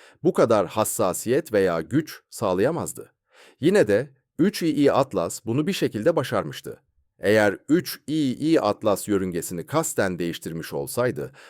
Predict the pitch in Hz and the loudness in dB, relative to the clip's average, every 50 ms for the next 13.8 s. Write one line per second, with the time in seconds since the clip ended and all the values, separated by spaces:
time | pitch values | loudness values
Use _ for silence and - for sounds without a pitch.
0 | - - - 175 175 185 127 104 90 80 139 135 82 101 117 151 175 - - 151 | -4 0 0 4 4 4 4 4 0 -2 -4 -6 -4 -2 -2 -2 -2 -2 -2 0
1 | 156 151 139 135 147 180 180 123 113 120 151 214 - 196 170 143 131 117 110 104 | 2 4 4 4 2 0 0 2 2 2 2 2 2 2 4 4 4 2 2 0
2 | 98 107 104 101 95 92 82 98 123 160 170 151 131 139 147 151 131 113 104 120 | 0 0 0 0 -2 -4 -4 -2 -2 -2 -2 -4 -4 -2 0 2 2 2 2 2
3 | 151 170 - 147 143 135 135 147 135 131 135 - - 104 90 82 78 71 - - | -2 -4 0 0 0 0 0 -2 -4 -4 -6 -4 -2 -2 -2 -2 -2 -6 -10 -10
4 | 80 76 71 69 65 - - 71 65 65 62 - _ _ _ _ _ - 196 196 | -10 -8 -8 -10 -10 -10 -12 -12 -10 -12 -16 -16 _ _ _ _ _ -6 -4 0
5 | - 226 202 214 185 143 123 101 87 82 80 80 107 - - 82 76 65 - 76 | 2 4 4 4 4 4 2 2 0 -2 -4 -6 -8 -8 -6 -8 -8 -8 -8 -8
6 | 69 67 65 - _ - _ _ _ 98 104 113 110 - 113 117 135 160 165 151 | -8 -8 -10 -12 _ -20 _ _ _ 0 0 2 2 2 2 2 2 2 2 2
7 | 120 131 123 123 131 113 104 95 90 80 - - 85 73 67 73 69 67 69 64 | 2 2 2 2 2 0 2 2 0 -2 -2 -6 -8 -8 -8 -10 -12 -12 -14 -16
8 | - _ _ _ _ _ _ 113 107 104 127 127 98 110 110 110 123 131 127 113 | -18 _ _ _ _ _ _ 0 2 2 4 4 4 4 2 2 2 4 4 4
9 | 104 98 98 98 95 95 92 87 - - 82 82 80 80 85 98 123 156 165 135 | 2 2 0 -2 -2 -2 -4 -6 -6 -6 -4 -2 -2 -2 -2 -2 -2 -2 -4 -2
10 | 101 110 113 - - 107 90 98 117 147 143 110 98 113 139 165 - - - 120 | 0 0 0 2 0 0 0 0 -2 -4 -4 0 0 2 2 2 0 0 0 0
11 | 104 110 104 98 98 87 76 76 76 71 - - - 80 73 85 113 151 160 147 | 0 0 0 0 0 0 0 -2 -4 -8 -8 -8 -10 -6 -4 -2 -2 -2 -4 -6
12 | - 104 104 - - - 101 92 82 95 95 113 110 95 - - 95 - - - | -6 -4 -4 -4 -4 -4 -6 -4 -4 -2 0 0 0 0 0 -4 -6 -6 -6 -8
13 | - 92 - - - 78 76 67 - 78 78 73 87 117 147 | -10 -10 -8 -6 -6 -6 -6 -6 -8 -10 -4 -2 0 0 0